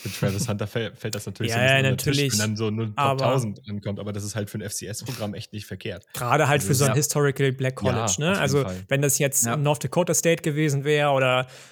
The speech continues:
Speaker 3: ähm, wer auch immer, James Madison meinetwegen auch, aber die sind halt echt noch mal zusammen mit den Ivy League-Jungs eine ganz andere eigene F C S-Liga, sag ich mal, und das ist schon,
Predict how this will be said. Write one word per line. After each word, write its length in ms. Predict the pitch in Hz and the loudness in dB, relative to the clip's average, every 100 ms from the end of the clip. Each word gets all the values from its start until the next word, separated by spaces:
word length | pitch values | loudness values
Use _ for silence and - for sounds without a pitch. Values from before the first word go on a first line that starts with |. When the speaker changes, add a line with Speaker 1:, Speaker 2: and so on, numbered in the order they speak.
| - | -8
Speaker 3:
ähm, 460 | 131 127 127 123 131 | -2 -2 -2 -4 -6
wer 200 | 143 135 | -4 -4
auch 100 | - | -4
immer, 540 | - 165 165 160 160 - | -4 -2 0 -2 -2 -4
James 260 | 147 139 - | -2 -2 0
Madison 440 | 151 170 160 165 | 0 2 0 0
meinetwegen 480 | 151 147 151 151 143 | 0 0 -2 -4 -4
auch, 420 | 143 143 139 135 - | 0 0 0 -2 -6
aber 400 | 131 135 131 135 | -4 -2 -2 -2
die 100 | 139 | 0
sind 220 | 143 135 | 0 0
halt 160 | 135 131 | -4 -2
echt 220 | 135 - | -6 -6
noch 120 | 135 | -6
mal 340 | 135 131 131 131 - - _ | -2 2 0 -2 -16 -20 _
zusammen 400 | - 135 139 139 | -4 0 0 0
mit 100 | 135 | -2
den 120 | 139 | -2
Ivy 360 | 135 131 147 151 | -2 -2 0 0
League-Jungs 1300 | 135 139 151 - - 113 127 143 143 143 - - - _ _ _ - | -2 -2 -6 -10 -16 -8 -2 -2 -2 -4 -4 -6 -8 _ _ _ -6
eine 140 | 131 | -2
ganz 240 | 131 135 139 | 0 0 0
andere 420 | 139 151 127 131 | -2 0 0 0
eigene 400 | 131 151 131 123 | 0 0 0 -2
F 100 | 123 | -4
C 180 | - 135 | -4 -4
S-Liga, 540 | 120 - 131 143 156 | -4 -2 -2 0 -2
sag 220 | 139 131 | -2 -4
ich 140 | 135 135 | -6 -6
mal, 240 | 131 151 | -4 -4
und 120 | 139 | -6
das 120 | 131 | -6
ist 120 | - - | -4 -6
schon, 420 | 143 135 147 | -6 -8 -10